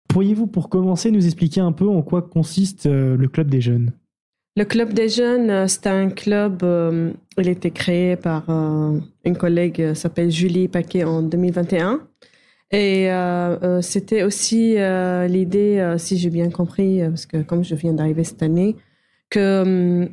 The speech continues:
Speaker 2: chaque, euh, élève, quand il va créer, euh, un, quand il a un projet, on peut dire cette petite graine qu'elle va naître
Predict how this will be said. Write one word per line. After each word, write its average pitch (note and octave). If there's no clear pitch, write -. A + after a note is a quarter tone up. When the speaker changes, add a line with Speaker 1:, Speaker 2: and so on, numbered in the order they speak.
Speaker 2:
chaque, A#3
euh, F#3
élève, G3+
quand A3+
il G3+
va G3
créer, G3+
euh, F3+
un, E3
quand A#3
il G#3
a G#3
un G3+
projet, G3
on F3+
peut F#3+
dire G#3
cette -
petite G3+
graine G#3+
qu'elle G3
va G3
naître G3